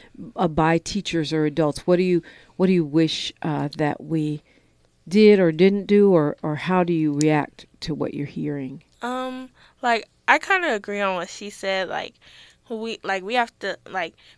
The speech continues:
Speaker 2: because adults only know what they, like, what they saw, like, in middle school. Like, they don't know what we saw in middle school 'cause they're not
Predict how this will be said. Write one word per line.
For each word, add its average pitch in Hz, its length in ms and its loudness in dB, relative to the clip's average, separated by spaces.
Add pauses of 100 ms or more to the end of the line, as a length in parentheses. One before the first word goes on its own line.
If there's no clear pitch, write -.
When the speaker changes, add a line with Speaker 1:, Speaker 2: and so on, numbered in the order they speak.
Speaker 2:
because 311 600 -2 (960)
adults 240 500 -2
only 262 260 -6
know 220 440 -4
what 196 180 -10 (140)
they, 208 340 -2
like, 170 280 -8
what 196 240 -16
they 208 200 -4
saw, 185 300 -6
like, 175 260 -8
in 175 260 -6
middle 180 260 -6
school. 165 640 -12
Like, 170 300 -16 (340)
they 214 200 -6
don't 226 180 -2
know 202 140 -2
what 180 220 -8
we 202 240 -12
saw 180 300 -10
in 175 100 -14
middle 175 180 -10
school 180 240 -12
'cause 175 180 -12
they're 185 180 -6
not 160 240 -8